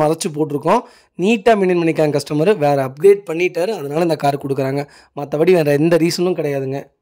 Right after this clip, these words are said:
வெஹிக்கிள் லொகேஷன் நாமக்கலுங்க. நம்ம இது கோட் பண்ற பிரைஸ் வந்து பதினாறு லட்ச ரூபா கோட் பண்றோம். நெகசபிள் தான், நேர்ல வாங்க, கம்பல்சரி அனுசரிச்சு கொடுத்துடலாம். வண்டி அவ்வளோ நல்லா இருக்குங்க. இந்த வண்டிக்கு பதினஞ்சு லட்ச ரூபா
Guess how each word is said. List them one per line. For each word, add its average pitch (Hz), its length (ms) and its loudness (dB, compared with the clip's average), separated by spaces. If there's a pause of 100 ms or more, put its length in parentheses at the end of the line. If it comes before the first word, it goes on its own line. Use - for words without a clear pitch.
(600)
வெஹிக்கிள் 190 360 0
லொகேஷன் 180 420 -4
நாமக்கலுங்க. 165 520 -2 (440)
நம்ம 160 160 0
இது 147 80 2 (100)
கோட் 247 220 2
பண்ற 202 260 -4
பிரைஸ் 165 240 -6
வந்து 202 140 -4 (180)
பதினாறு 202 520 -2
லட்ச 165 220 -4
ரூபா 208 80 2 (140)
கோட் 208 260 2
பண்றோம். 190 320 -2 (360)
நெகசபிள் 170 440 0
தான், 202 160 2
நேர்ல 160 320 4
வாங்க, 175 160 2 (100)
கம்பல்சரி 151 460 -2
அனுசரிச்சு 147 400 -10
கொடுத்துடலாம். 156 420 0 (360)
வண்டி 180 240 -4
அவ்வளோ 185 300 2
நல்லா 165 200 0
இருக்குங்க. 151 300 -4 (440)
இந்த 135 160 -4
வண்டிக்கு 190 380 2
பதினஞ்சு 175 360 4
லட்ச 160 200 0
ரூபா 190 100 6